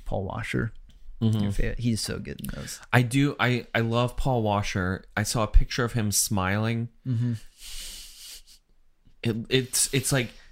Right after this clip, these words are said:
Speaker 2: "Nah, we want Paul back, please." Can I
Speaker 1: <laughs> Yeah.
Speaker 2: don't, I know that sounds super mean.
Speaker 1: Who
Speaker 2: I've
Speaker 1: is
Speaker 2: heard,
Speaker 1: Paul and what have you
Speaker 2: I,
Speaker 1: <laughs>
Speaker 2: I know people that they've talked to him and, and that Paul is just a delightful human being.
Speaker 1: Yeah.
Speaker 2: Um, he's just like, "Yeah, no, he's, he's the nicest person on the planet. He was so kind." And I'm like,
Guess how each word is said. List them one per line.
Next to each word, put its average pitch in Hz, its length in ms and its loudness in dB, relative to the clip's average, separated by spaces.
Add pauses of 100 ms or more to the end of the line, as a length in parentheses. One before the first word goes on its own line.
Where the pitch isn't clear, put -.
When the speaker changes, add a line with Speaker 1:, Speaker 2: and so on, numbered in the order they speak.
(160)
Speaker 2:
"Nah, 113 380 2
we 117 100 4
want 113 220 2
Paul 101 220 6
back, 95 360 0
please." 95 360 2
Can 139 120 0
I 104 120 6
Speaker 1:
<laughs> 127 200 6
Yeah. 147 220 10
Speaker 2:
don't, - 280 -4 (220)
I 143 40 4
know 180 120 4
that 165 180 4
sounds 131 380 2
super 127 260 2
mean. 110 180 2
Speaker 1:
Who 147 200 10
Speaker 2:
I've 113 60 8
Speaker 1:
is 143 100 4
Speaker 2:
heard, - 140 8
Speaker 1:
Paul 175 300 8
and 147 140 6
what 165 140 6
have 147 120 0
you 127 80 4 (540)
Speaker 2:
I, 131 60 6 (540)
Speaker 1:
<laughs> - 60 -
Speaker 2:
I - 20 6
know 131 140 2
people 131 240 6
that 117 120 -2
they've 113 180 0
talked - 320 4
to 117 180 2
him 117 180 0
and, 104 340 -2 (220)
and 107 100 2
that 107 120 -2
Paul 110 260 6
is 104 80 -2
just - 260 -4
a 113 60 2
delightful 101 640 0
human 98 320 2
being. 92 400 0 (260)
Speaker 1:
Yeah. 101 240 2
Speaker 2:
Um, 98 140 -2
he's 104 160 0
just 104 100 -2
like, 104 160 -4
"Yeah, 107 280 4
no, 104 180 0
he's, 107 300 0
he's 104 200 4
the 104 80 2
nicest 98 280 0
person 95 260 0
on 92 60 -2
the 92 60 -4
planet. 92 280 -2
He 101 80 2
was 98 120 -2
so 98 220 0
kind." 90 480 -2
And 95 120 -4
I'm 98 60 0
like, 98 220 -4